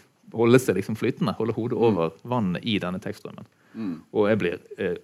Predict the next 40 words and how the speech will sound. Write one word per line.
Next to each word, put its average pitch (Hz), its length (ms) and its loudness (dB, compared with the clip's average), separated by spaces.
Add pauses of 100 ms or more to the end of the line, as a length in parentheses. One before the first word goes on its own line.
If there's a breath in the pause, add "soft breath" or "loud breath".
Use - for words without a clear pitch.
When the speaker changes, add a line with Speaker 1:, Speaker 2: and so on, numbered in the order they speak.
(160)
Speaker 1:
utmattet, 87 640 -6
og, 80 400 -6
og, 82 480 -8
og, 85 300 -6
eh, 82 420 -12
opp - 160 -12
til - 80 -16
flere 92 240 0
ganger 85 240 -6
så 85 220 -6 (240)
har 87 100 -10
jeg - 80 -16
tenkt 85 160 -12
at - 140 -20
dette - 180 -14
orker - 240 -14
jeg - 140 -16
ikke 95 100 -14
mer - 160 -14
av. - 80 -20 (800)
Så 127 160 -2
Speaker 2:
Mm. 107 320 -8
Speaker 1:
orker 117 240 -4
jeg 98 140 -6
litt 127 100 -4
til 85 160 -4
da, 90 80 -6
og 120 320 -6
likevel 92 240 -2
litt 92 160 -6
til, 87 80 -4
men 90 80 -4
det 92 140 -4
er - 260 -12 (240)
jævlig 127 400 -2
slitsom - 320 -10 (240)
tekst - 400 -14
å - 160 -10
lese. - 160 2
Speaker 2:
<laughs> 214 320 0